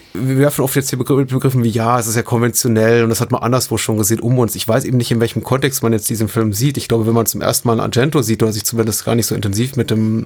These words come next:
diesem Subgenre des Gialli, des italienischen Krimis oder auseinandergesetzt hat, wirkt das alles gar nicht so konventionell. Wenn man, wie wir wahrscheinlich schon so zwanzig, dreißig, fünfzig Filme dieser Gangart gesehen hat, denkt man sich bei einem Überfall, also dieses Obdachlosen auf sie,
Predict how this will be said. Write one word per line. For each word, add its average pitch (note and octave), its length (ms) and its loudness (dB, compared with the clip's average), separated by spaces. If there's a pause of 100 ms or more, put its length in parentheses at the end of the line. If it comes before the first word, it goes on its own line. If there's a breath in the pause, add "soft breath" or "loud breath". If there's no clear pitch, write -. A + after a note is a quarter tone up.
(160)
diesem G#2+ 240 -2
Subgenre A#2 560 -2
des A2 160 -6
Gialli, A#2+ 360 0
des B2+ 140 -6
italienischen A#2 540 0
Krimis C3 540 0
oder - 200 -6
auseinandergesetzt A#2 680 -2
hat, A2 100 -4 (300 loud breath)
wirkt B2+ 200 2
das D3+ 160 -2
alles G#2 220 -2
gar G#2 160 0
nicht G#2+ 100 0
so A2+ 80 -4
konventionell. G#2+ 720 -2 (260 loud breath)
Wenn A2+ 80 2
man, A#2+ 360 2
wie A#2 200 0
wir B2 220 2
wahrscheinlich B2 360 0
schon A#2+ 140 -2
so A2+ 220 0 (260)
zwanzig, - 380 -2
dreißig, A2+ 400 -2
fünfzig - 340 -4
Filme B2+ 160 0
dieser A2+ 220 0
Gangart A#2 360 -2
gesehen A#2+ 280 0
hat, A2 120 -2
denkt G#2+ 140 -4
man A2+ 100 0
sich G2+ 140 -8
bei A2+ 60 2
einem A2+ 140 -2
Überfall, A#2 540 0
also G#2+ 140 -2
dieses G2+ 260 -4
Obdachlosen A#2 640 -2
auf - 160 -4
sie, B2 240 -2